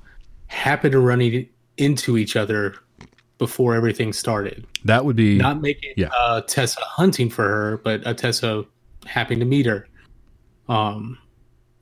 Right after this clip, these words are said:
Speaker 1: you know, and then kind of, you know, you could play with the tension of Elaine not necessarily wanting to tell Tessa everything, and then,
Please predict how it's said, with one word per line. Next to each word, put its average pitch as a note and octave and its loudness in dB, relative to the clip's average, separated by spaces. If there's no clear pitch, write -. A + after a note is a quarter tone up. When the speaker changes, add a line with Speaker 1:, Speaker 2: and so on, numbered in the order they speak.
Speaker 1:
you A#2+ -2
know, G#2+ -4
and A2+ 0
then A#2 2
kind A#2+ 0
of, - -4
you C#3 0
know, A#2+ 2
you A2+ 0
could A2+ 0
play A#2 2
with B2 6
the A#2 0
tension A#2 -4
of A2 -4
Elaine A2 -4
not A2 -4
necessarily A2+ 0
wanting A2 0
to A2 0
tell A2 -4
Tessa A2 -4
everything, B2 0
and A2 -10
then, A2 -8